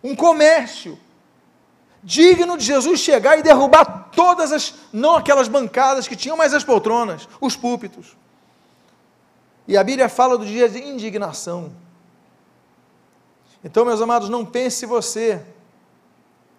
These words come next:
que você fica indignado quando lê essas coisas, ouve essas coisas. Que você siga fazendo a obra de Deus. E você que vai ser levantado para fazer a obra de Deus, sempre se lembre que essa obra não é tua, é do Senhor.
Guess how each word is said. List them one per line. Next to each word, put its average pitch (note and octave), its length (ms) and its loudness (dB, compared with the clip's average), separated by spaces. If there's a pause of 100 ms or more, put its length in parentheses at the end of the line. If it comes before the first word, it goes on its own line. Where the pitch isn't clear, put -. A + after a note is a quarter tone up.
(140)
que A3 140 -12
você A#3 260 -2
fica B3+ 240 -10
indignado A3 480 -6
quando G#3+ 220 -8
lê G#3+ 80 -2
essas G#3+ 320 -6
coisas, G3+ 340 -4
ouve G3+ 160 -4
essas F#3+ 260 -12
coisas. F3+ 540 -16 (1300)
Que A3 100 -10
você A#3 240 0
siga C#4+ 280 -2
fazendo A#3+ 340 -2
a A#3+ 60 0
obra A3+ 160 -4
de E3+ 80 -12
Deus. G3 520 -6 (960)
E F3 60 -10
você G#3+ 260 -2
que A3+ 60 -12
vai C#4 100 4
ser D4 160 -2
levantado C#4 460 2
para C4+ 120 2
fazer B3+ 220 0
a C4+ 80 6
obra B3 140 0
de F3 60 -10
Deus, B3+ 220 4
sempre D4 460 -6
se D4 140 -6
lembre A#3 520 -4 (600)
que B3+ 100 2
essa C4+ 260 2
obra C4 200 4
não C4+ 180 -2
é C4 80 -2
tua, C4 480 0
é B3+ 240 -4
do A#3 160 -8
Senhor. G#3+ 760 -6